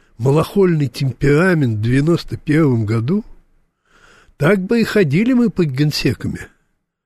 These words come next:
А тогда вот, э, удавалось как-то нам народ зажигать, а у них чего-то вот.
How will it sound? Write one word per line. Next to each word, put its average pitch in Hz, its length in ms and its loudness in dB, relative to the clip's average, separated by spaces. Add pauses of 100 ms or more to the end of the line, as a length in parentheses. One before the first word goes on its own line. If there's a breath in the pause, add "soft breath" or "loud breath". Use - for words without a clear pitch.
(640)
А 110 120 -4
тогда 156 460 2
вот, 262 320 0
э, 214 340 4
удавалось 196 580 2
как-то 254 340 -2
нам 208 240 2
народ 202 280 4
зажигать, 135 720 0
а 120 120 -4
у 139 80 -2
них 180 260 0
чего-то 180 460 0
вот. 151 540 -2